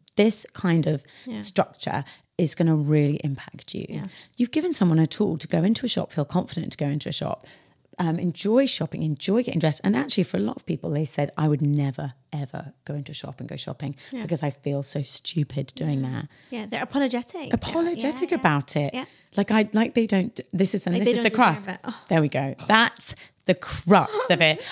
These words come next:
Speaker 2: <gasps>
Speaker 1: I don't deserve spending
Speaker 2: Yeah.
Speaker 1: that money on myself, or I don't deserve to wear a nice dress because I look too,
Speaker 2: Yeah.
Speaker 1: I, I just don't
Speaker 2: Yeah.
Speaker 1: believe I'm
Speaker 2: Yeah.
Speaker 1: worth it.
Speaker 2: There's this guil-,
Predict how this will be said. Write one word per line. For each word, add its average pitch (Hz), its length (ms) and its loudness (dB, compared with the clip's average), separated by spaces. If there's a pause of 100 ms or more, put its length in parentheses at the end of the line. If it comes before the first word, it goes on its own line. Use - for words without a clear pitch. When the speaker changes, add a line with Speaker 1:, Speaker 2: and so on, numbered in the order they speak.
Speaker 2:
<gasps> - 160 -8
Speaker 1:
I 180 120 4
don't 160 380 4
deserve 147 540 -2
spending 151 500 0
Speaker 2:
Yeah. 143 80 2
Speaker 1:
that - 100 -4
money 139 260 0
on 143 180 0
myself, 139 640 -4
or 156 80 0
I 151 60 0
don't 147 100 -2
deserve 143 440 0
to - 100 -12
wear - 140 -6
a - 60 -6
nice 143 260 -4
dress - 280 -8
because - 340 -4 (360)
I 147 180 2
look - 360 -2
too, 143 560 -4 (160)
Speaker 2:
Yeah. - 140 -12 (120)
Speaker 1:
I, - 180 -4
I - 180 -4
just - 200 -4
don't 160 160 0
Speaker 2:
Yeah. 156 60 -8
Speaker 1:
believe 151 380 0
I'm 143 240 -4
Speaker 2:
Yeah. 147 80 -8
Speaker 1:
worth 139 280 -4
it. - 40 -10
Speaker 2:
There's 240 160 -4
this 226 160 -4
guil-, 220 220 -4